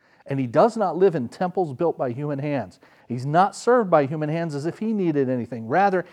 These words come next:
he himself gives everyone life and breath and everything else." Do you see how the tables are turned? God is here and we are here.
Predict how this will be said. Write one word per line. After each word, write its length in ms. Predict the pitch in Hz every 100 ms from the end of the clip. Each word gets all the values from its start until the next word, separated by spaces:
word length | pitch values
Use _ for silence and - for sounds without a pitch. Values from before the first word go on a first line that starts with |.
| _
he 160 | 185 170
himself 560 | 170 - 233 233 -
gives 200 | 143 120
everyone 360 | 147 139 127 120
life 280 | 131 156 156
and 120 | 123
breath 260 | 135 135 139
and 80 | 123
everything 300 | 123 131 131
else." 140 | -
Do 280 | _ _ 147
you 40 |
see 160 | - 226
how 140 | 254
the 80 | 196
tables 360 | - 196 220 190
are 60 |
turned? 340 | - 170 233 - _ _ _ _ _ _ _ _ _ _ 135
God 440 | 175 226 240 202
is 160 | 160 151
here 580 | 196 233 180 170 180 180
and 180 | 160 151
we 160 | 208
are 80 | 190
here. 520 | 165 220 160 120 202